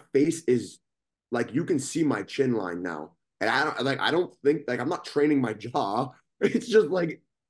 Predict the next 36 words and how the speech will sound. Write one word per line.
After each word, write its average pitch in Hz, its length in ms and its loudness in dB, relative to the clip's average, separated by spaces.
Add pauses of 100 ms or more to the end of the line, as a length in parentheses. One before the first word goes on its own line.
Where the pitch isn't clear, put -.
the, 131 140 4
the, 120 360 -2
the 107 100 -2
puffiness 117 720 -2
is 90 120 -8
gone. 98 240 0
And 104 100 0
I 123 80 2
think 165 320 0
that's 185 220 -2
the 143 120 0
biggest 143 720 2 (920)
things 139 580 4 (1120)
for 147 140 4
me 131 520 0 (680)
is, 127 360 6
like, 113 300 -4 (680)
cutting 147 320 2
those 135 280 4
two 151 160 -4
things 131 320 -2
out 123 200 0
because 135 220 -6
I 123 60 -2
didn't 131 400 2
even 127 340 0
understand 117 800 -2
that 78 80 -8
they 104 80 -4
were 101 140 -4
bad. 101 400 -2
And 92 100 -4
then 104 60 -2
you 120 80 -2
start 120 300 -4
getting, 113 300 -2